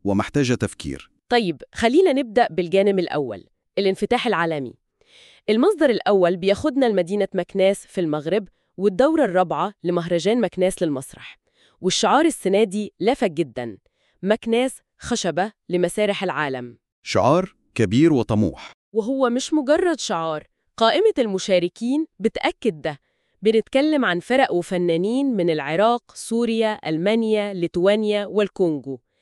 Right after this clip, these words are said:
Speaker 2: ده فعلًا بيحول مدينة تاريخية لمنصة دولية.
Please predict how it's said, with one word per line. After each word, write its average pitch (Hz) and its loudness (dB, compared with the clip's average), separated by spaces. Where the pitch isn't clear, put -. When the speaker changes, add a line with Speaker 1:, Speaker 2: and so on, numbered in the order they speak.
Speaker 2:
ده 185 -2
فعلًا 214 0
بيحول 208 0
مدينة 180 0
تاريخية 233 -4
لمنصة 190 0
دولية. 160 -2